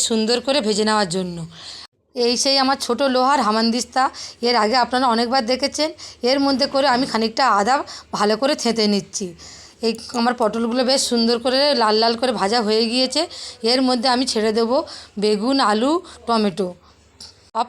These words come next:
কিছু দিয়ে আমি এই একটা থালা নিয়ে চাপা দিয়ে দিলাম। ঢাকনা খুলে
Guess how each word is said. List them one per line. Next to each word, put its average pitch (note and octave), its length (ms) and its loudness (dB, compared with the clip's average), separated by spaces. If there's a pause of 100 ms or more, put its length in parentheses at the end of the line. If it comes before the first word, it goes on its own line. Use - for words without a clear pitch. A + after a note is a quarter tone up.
কিছু D4 240 0
দিয়ে C4 160 2
আমি A#3+ 240 2
এই B3 200 2
একটা F#3+ 220 -4
থালা G#3 240 0
নিয়ে C4 160 2
চাপা G#3 280 0
দিয়ে G3 180 -2
দিলাম। F#3 220 -2 (1040)
ঢাকনা A3 420 0
খুলে C4+ 260 0